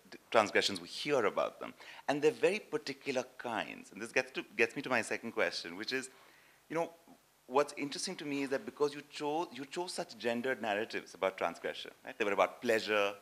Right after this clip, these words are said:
they were about walking, but they were also about illicitness, they was about who gives you permission, they were about dance. And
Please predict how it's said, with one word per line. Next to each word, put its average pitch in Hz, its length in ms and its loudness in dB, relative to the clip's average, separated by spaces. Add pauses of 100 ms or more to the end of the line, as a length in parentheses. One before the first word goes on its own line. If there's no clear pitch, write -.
(100)
they 92 60 -6
were 87 80 -2
about 85 240 -2
walking, 101 520 0
but 113 120 -4
they 123 60 0
were 127 100 2
also 113 240 0
about 104 220 2 (100)
illicitness, 107 720 -2
they 104 100 -4
was 95 140 -2
about 95 280 2 (480)
who 131 120 -4
gives 113 160 -4
you 120 60 0
permission, 113 460 -2
they 98 60 -4
were 95 80 0
about 92 300 2
dance. 101 500 2
And 113 180 4